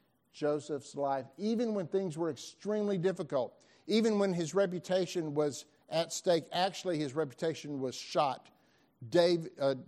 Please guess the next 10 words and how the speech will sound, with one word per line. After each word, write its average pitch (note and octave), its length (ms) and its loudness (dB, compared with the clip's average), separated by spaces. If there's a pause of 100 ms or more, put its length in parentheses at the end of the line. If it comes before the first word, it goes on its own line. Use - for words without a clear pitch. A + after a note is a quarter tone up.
(160)
Joseph F3+ 400 6 (160)
did D#3+ 420 2 (600)
what D3+ 160 4
he D3+ 60 4
was D3 140 -4
commanded D3+ 440 -4
to C3+ 260 -6
do D3 80 2
by C3+ 180 2
God. B2+ 480 0